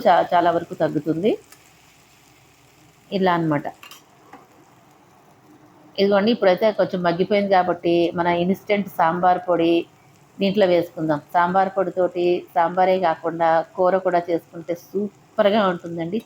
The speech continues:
చాలా చాలా బాగుంటుంది. మీలో ఎంత వ-, ఎంతమందికి తెలుసో కామెంట్ చేయండి, ఇలా చేసుకోవడం ఎంతమందికి తెలుసు అనేది కామెంట్ చేయండి.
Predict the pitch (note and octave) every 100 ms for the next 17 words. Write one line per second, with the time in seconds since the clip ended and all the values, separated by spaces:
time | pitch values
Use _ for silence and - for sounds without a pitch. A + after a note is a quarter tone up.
0 | - D#3 F3+ G3 G3 F#3 F3+ F3 E3 E3+
1 | E3+ E3+ G#3 D#4 - _ _ G#3 A3 A3
2 | A3 - - F#3+ F#3 G#3 G#3 G3 F#3+ F#3+
3 | G3+ G#3 G#3+ G3 F#3+ G3+ G3 G3 - F3+
4 | F#3+ F#3+ F#3+ E3+ E3+ F3+ - - _ _
5 | - F#3+ F#3+ F#3 F3+ - F#3 G3+ F3 F3
6 | F3+ F3 E3+ E3+ F3 E3+ G3 - E3 E3
7 | E3 E3+ - D#3 D#3+ F3 F#4